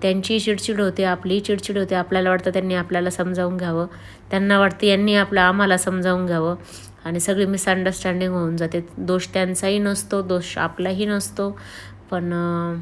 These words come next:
परिस्थितीच आता अशी झालेली आहे की भयानक.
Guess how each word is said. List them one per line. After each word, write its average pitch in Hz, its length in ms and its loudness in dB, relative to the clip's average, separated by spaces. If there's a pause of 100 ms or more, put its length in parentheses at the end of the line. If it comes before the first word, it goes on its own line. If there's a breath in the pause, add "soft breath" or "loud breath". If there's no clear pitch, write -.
(680 loud breath)
परिस्थितीच 190 540 -2
आता 185 180 0
अशी 185 240 -2
झालेली 170 420 -2
आहे 170 100 -2
की 170 320 -4 (360)
भयानक. 170 380 -4